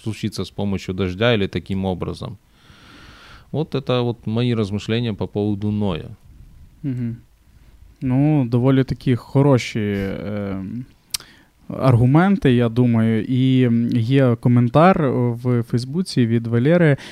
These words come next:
Speaker 2: е, чому всі люди звідкись зна-, чомусь всі люди звідкись знають на рівні совісті, не просто вірять, а, ну, таке уточнення,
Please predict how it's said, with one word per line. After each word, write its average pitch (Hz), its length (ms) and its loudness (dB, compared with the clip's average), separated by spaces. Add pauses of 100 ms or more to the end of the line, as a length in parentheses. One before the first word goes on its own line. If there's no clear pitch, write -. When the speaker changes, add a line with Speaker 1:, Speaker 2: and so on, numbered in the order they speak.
(160)
Speaker 2:
е, 120 220 6
чому 151 400 4
всі 151 380 2
люди 143 600 4
звідкись 123 540 0
зна-, 117 400 2 (100)
чомусь 151 480 6
всі 127 240 2
люди 156 320 4
звідкись 120 440 2
знають 147 400 4
на 123 140 4
рівні 120 320 4
совісті, 147 680 2 (300)
не 131 120 8
просто 151 440 4
вірять, 120 460 2 (240)
а, 110 520 0 (360)
ну, 127 260 2 (140)
таке 135 240 2
уточнення, 113 920 2